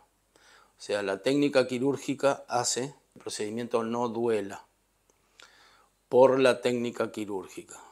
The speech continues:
Sin embargo, puede haber dolor y es cuando el pie se hincha. Y el pie se hincha, entonces la presión de líquido...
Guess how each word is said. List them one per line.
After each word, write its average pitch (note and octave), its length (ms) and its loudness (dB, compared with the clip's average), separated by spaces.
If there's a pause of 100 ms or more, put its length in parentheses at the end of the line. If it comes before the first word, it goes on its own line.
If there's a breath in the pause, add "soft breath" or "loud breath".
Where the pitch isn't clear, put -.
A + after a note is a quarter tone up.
Sin A2 240 -10
embargo, C3 680 4 (880 soft breath)
puede C#3 280 8
haber G#2+ 240 4
dolor A#2+ 500 6 (800 soft breath)
y A2 100 0
es A2+ 80 0
cuando A#2 240 -2
el G#2 100 -4
pie A#2+ 140 -2
se A#2+ 200 2
hincha. B2+ 540 -2 (640)
Y A#2+ 120 -12
el G2+ 100 -8
pie A#2+ 160 -2
se C3+ 180 4
hincha, C#3+ 520 2 (540 soft breath)
entonces A#2+ 600 -4 (220)
la G2+ 160 -4
presión B2+ 380 0
de B2+ 120 4
líquido... C3+ 600 0